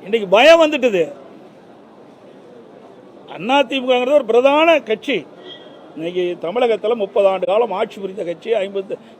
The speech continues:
பொன்விழா கண்ட கட்சி. ஆகவே எங்களுடைய கட்சி ஆட்சிக்கு வர வேண்டும். அந்த எண்ணத்தின் அடிப்படையிலே நாங்கள் கூட்டணி அமைத்துக் கொண்டிருக்கிறோம். ஆகவே நாங்க கூட்டணி அமைச்சா உங்களுக்கு என்ன கஷ்டமா இருக்குது? உங்களுக்கு என்ன எரிச்சல் படுறீங்க?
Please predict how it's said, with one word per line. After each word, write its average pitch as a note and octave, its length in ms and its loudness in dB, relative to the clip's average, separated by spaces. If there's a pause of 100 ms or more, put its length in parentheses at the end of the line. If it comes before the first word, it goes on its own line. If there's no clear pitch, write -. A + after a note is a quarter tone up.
பொன்விழா A3 380 2
கண்ட F3 180 -10
கட்சி. F#3 440 -10 (640)
ஆகவே B3+ 200 8
எங்களுடைய B3 340 4
கட்சி A#3+ 300 0
ஆட்சிக்கு A3+ 440 -2
வர G#3+ 160 4
வேண்டும். C4 360 8 (480)
அந்த C4+ 320 4
எண்ணத்தின் D#4 380 2
அடிப்படையிலே B3 580 6 (640)
நாங்கள் A#3 340 -6
கூட்டணி A3+ 300 -8
அமைத்துக் G3 320 -10
கொண்டிருக்கிறோம். C#3 460 -16 (1080)
ஆகவே C4 200 4
நாங்க C#4 380 2
கூட்டணி D#4+ 320 -2
அமைச்சா A3 420 -2 (200)
உங்களுக்கு F4+ 420 2
என்ன F4+ 200 -2
கஷ்டமா - 420 -4
இருக்குது? F#3 260 -4
உங்களுக்கு D4 300 -4
என்ன F4 180 -4
எரிச்சல் E4+ 360 2
படுறீங்க? G3 420 2